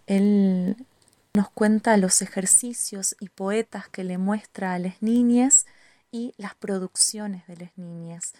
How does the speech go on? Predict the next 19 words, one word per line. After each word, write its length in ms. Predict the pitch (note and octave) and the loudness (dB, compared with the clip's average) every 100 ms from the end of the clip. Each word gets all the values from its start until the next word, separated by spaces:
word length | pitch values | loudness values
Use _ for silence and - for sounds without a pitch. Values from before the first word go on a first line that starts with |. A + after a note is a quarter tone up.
| _ _ | _ _
los 160 | G3 F#3 | -10 -10
poemas 420 | - F#3 G3+ G3+ | -10 -6 -4 -6
que 260 | - F#3+ G#3 | -8 -4 -4
ellas 300 | A3 G#3+ - | -4 -8 -10
escriben 540 | G3 - G3+ G#3 G#3+ | -10 -8 -4 -2 -4
a 100 | - | -6
partir 440 | F#3 F3+ F#3+ F#3+ F#3+ | -10 -10 -8 -8 -6
de 60 | |
esas 280 | F#3+ - F3 | -6 -8 -8
lecturas, 640 | F3+ - - G3+ G3+ A3 - - - - | -12 -10 -4 -2 -2 -4 -10 -20 -20 -14
que 100 | F#3 | -8
son 360 | - F#3+ G#3 - | -4 -2 -4 -4
una 200 | F#3 F#3 | -4 -4
bomba. 680 | F3 F3 E3+ E3 D#3+ D#3+ E3+ - _ _ _ _ - - _ - | 0 0 0 -4 -4 -4 -6 -12 _ _ _ _ -20 -20 _ -2
Mucha 440 | G3 G3+ A3 G#3+ - | 0 0 0 0 0
emoción. 640 | F#3 F3 - F3+ E3+ E3+ - _ _ _ _ _ _ - _ - _ - - - - - - - _ - | -2 0 0 -2 -6 -10 -14 _ _ _ _ _ _ -20 _ -18 _ -20 -20 -20 -20 -20 -20 -20 _ -4
Y 280 | E4 E4+ E4 | 2 4 4
también 420 | D4+ B3+ C4+ C#4 | 4 4 4 4
tengo, 640 | C#4 D#4 D#4+ D4+ D#4 D#4 | 0 0 0 2 2 2